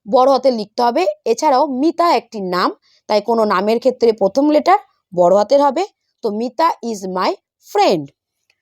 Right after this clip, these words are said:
তারপরে দেখো আছে ডাব্লু, উই, ডাব্লু ই, উই, এখানেও ডাব্লু বড় হাতের। We live in বেলনা, বেলনা একটি জায়গার নাম, তাই বি এখানে বড় হাতের হয়েছে। আবার দেখো বাক্যটি শেষ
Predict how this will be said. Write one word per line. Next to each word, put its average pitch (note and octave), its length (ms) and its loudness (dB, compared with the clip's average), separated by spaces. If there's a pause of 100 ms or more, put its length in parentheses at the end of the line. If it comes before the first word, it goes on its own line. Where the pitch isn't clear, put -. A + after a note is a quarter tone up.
(220)
তারপরে D4+ 320 0
দেখো C#4 240 0
আছে G3 140 -4
ডাব্লু, G3 420 0 (680)
উই, D#4+ 220 2 (400)
ডাব্লু A#3 340 0 (100)
ই, C4 100 0 (160)
উই, B3 180 0 (100)
এখানেও D4+ 320 0
ডাব্লু F3+ 340 -2
বড় D#3+ 260 2
হাতের। G3+ 300 2 (360)
We D4+ 200 4
live A3+ 380 -2
in D4+ 160 0 (200)
বেলনা, C4+ 420 2
বেলনা G#3+ 340 -4
একটি G3+ 220 -4
জায়গার E3 460 -2
নাম, D4+ 260 2
তাই G#3 160 0 (120)
বি G#3 200 -2
এখানে F#3+ 340 0 (400)
বড় C4+ 240 4
হাতের A#3 260 0
হয়েছে। D#3 260 -8 (640)
আবার D#4+ 300 0
দেখো B3 280 -2
বাক্যটি G3 420 -4
শেষ E4 280 -2